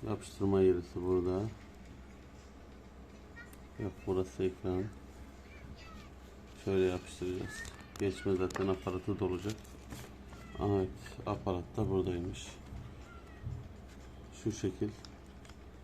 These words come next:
montajını yapacağız. Devamını takipte kalalım.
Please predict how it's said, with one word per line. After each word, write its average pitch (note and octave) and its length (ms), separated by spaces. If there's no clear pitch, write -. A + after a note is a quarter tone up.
montajını F#2+ 560
yapacağız. F2+ 560
Devamını A2+ 460
takipte G2+ 480
kalalım. G2+ 400